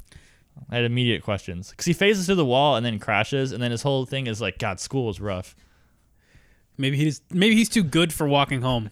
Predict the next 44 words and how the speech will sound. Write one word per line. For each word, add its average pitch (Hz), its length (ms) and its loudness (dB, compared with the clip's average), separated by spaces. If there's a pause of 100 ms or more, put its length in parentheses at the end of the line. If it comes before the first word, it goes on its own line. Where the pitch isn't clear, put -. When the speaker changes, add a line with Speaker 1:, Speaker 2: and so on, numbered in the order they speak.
(280)
Speaker 1:
But 196 260 -2
Sam 202 240 0
and 208 80 -2
Tucker 190 180 2
right 156 140 4
behind 151 240 2
him. 92 160 -2 (220)
So - 120 2
he 175 60 8
had 214 80 6
to 208 60 6
have 170 100 4
walked 143 300 2
with 120 220 2
them, 107 320 0 (640)
but 147 120 2
just 135 160 0
as 131 240 2
a 120 40 -6
ghost. 107 440 -2 (1400)
Speaker 2:
That's - 180 -8
a 135 40 -4
really 131 140 0
good 120 140 -4
question. 139 300 4
Speaker 1:
<laughs> 220 60 8
You - 40 4
know 220 80 6
what 208 160 4
I - 20 -4
mean? 185 120 4
Speaker 2:
That's - 160 -4
a 208 60 0
really 190 160 4
good 170 100 4
question. 156 200 4
Speaker 1:
It - 40 6
doesn't 226 240 4
matter, 139 380 6
but 151 120 0
I 156 60 6
was 151 120 6
just 156 200 2
like, 135 340 0